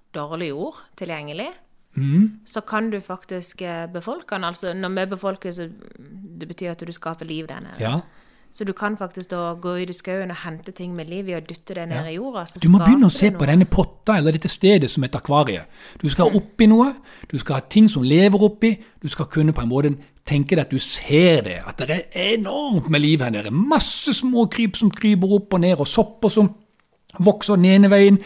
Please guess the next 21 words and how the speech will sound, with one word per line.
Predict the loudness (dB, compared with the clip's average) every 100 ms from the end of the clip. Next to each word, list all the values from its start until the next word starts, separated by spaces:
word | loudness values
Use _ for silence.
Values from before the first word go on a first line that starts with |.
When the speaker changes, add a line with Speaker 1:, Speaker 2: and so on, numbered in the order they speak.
| -4 -18 -6
Speaker 2:
og | 0
sopper | 0 0 0
som | 2 4
fester | 4 4 2
seg | 0 2
på | 0
ei |
planterot. | 2 4 4 4 2 0
«Ei | 2 4 4
der», | 6 6 6 4
sier | 4 4 4
soppen, | 4 2 0 0
«skal | 2 2
jeg | 2
hjelpe | 2
deg | 4 4
litt? | 4 -2
Trenger | -4 0 4
du | 6
noe | 8
næring?» | 6 4 2 -2